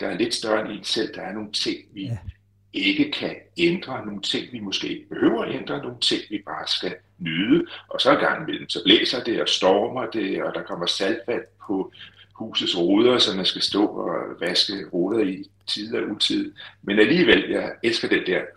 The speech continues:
Speaker 1: fornemmelse, og jeg tror, at vand er en meget god fællesnævner for, for det.
Speaker 2: Ja. Jamen, jeg tror, du har ret, fordi jeg kender jo, der er jo masser af film og, og sådan noget, hvor, hvor det handler om, om stjernehimlen, ikke? Og man står og kigger op mod stjernerne og føler sig lille og en del af det store univers.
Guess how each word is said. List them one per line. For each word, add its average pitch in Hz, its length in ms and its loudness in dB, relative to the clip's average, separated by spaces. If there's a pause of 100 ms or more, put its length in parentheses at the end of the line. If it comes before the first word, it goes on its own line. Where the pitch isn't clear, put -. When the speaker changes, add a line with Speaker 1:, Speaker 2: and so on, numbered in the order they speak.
Speaker 1:
fornemmelse, - 560 -2
og - 60 2
jeg 90 140 2
tror, 117 140 2
at - 140 -2
vand 98 180 2
er 92 140 -4
en 85 120 -4
meget 87 360 0
god 92 260 -4
fællesnævner 87 580 -4 (100)
for, 92 240 -8 (360)
for - 140 -4
det. - 160 2 (220)
Speaker 2:
Ja. 156 140 6 (340)
Jamen, 185 200 12
jeg 185 100 6
tror, 208 180 6
du 202 100 8
har 175 200 10
ret, 180 200 4
fordi 180 320 4
jeg 185 120 6
kender 208 260 10
jo, 190 100 10 (400)
der 175 60 12
er - 20 12
jo 175 40 12
masser 196 280 8
af 208 80 4
film 185 680 6
og, 139 360 8
og 151 160 6
sådan - 100 4
noget, 160 160 8
hvor, 147 260 8
hvor 147 120 10
det 147 120 8
handler 160 320 10
om, 135 460 8
om 135 180 8
stjernehimlen, 151 920 10
ikke? 180 180 6
Og 151 80 8
man 139 120 10
står 151 280 6
og 160 100 4
kigger 185 260 6
op 139 180 8
mod 156 160 6
stjernerne 143 540 6
og 127 80 4
føler 127 280 6
sig 135 180 4
lille 151 400 6
og 127 80 6
en 123 60 6
del 156 220 2
af 147 60 2
det 135 80 0
store 156 240 4
univers. 139 380 6